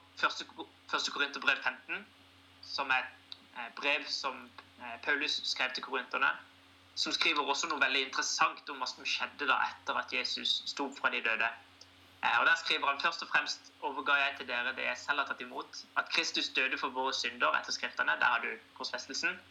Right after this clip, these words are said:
"at han ble begravet, at han sto opp igjen den tredje dagen etter skriftene, at han viste seg for Kefas", det er Peter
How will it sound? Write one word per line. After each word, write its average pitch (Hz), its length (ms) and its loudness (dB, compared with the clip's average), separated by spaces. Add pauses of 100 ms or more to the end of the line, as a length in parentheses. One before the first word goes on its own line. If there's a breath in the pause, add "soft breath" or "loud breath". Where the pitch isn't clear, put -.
(520 loud breath)
"at 135 100 2
han 131 100 2
ble 135 100 0
begravet, 139 720 2 (120)
at 139 100 -4
han 139 100 -2
sto 151 180 -4
opp 156 160 -6
igjen 156 120 2
den 143 120 2
tredje 139 320 -2
dagen 135 360 2
etter 123 180 -6
skriftene, 131 420 0 (280)
at - 100 -12
han 127 80 -4
viste 131 260 0
seg 135 220 0
for 117 240 0
Kefas", 147 500 2
det 123 100 0
er - 100 -4
Peter 139 360 2